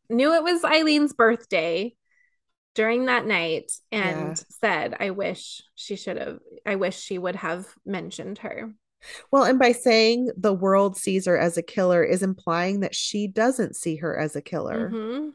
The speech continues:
Speaker 1: Mm-hmm.
Speaker 2: And
Speaker 1: She just sees her as
Speaker 2: it's
Speaker 1: her friend. That's what she says. She forget, she doesn't think about all that other stuff, because then she wouldn't be able to, to be her friend. It would be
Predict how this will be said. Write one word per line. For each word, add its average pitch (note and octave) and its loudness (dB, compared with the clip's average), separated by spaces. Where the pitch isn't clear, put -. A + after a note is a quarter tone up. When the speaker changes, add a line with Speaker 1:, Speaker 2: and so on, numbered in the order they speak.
Speaker 1:
Mm-hmm. A#3 -4
Speaker 2:
And F3+ 2
Speaker 1:
She A3 0
just A#3 -2
sees B3 0
her C#4 0
as C4 4
Speaker 2:
it's C4 4
Speaker 1:
her C4+ 2
friend. C4+ -2
That's A3+ -4
what A#3+ -6
she C#4+ -8
says. D#4 0
She A#3+ -8
forget, B3 0
she A3+ -2
doesn't A3+ -4
think D#4 -6
about F3+ -6
all F#3 -4
that F#3 -4
other F#3 -6
stuff, - -8
because G#3+ -8
then G#3 -6
she - -8
wouldn't C4+ 2
be F#3 -4
able F#3 -8
to, G#3 -8
to A3+ -4
be F#3 -6
her F#3+ -12
friend. - -12
It E3+ -8
would G3+ -10
be G3 -12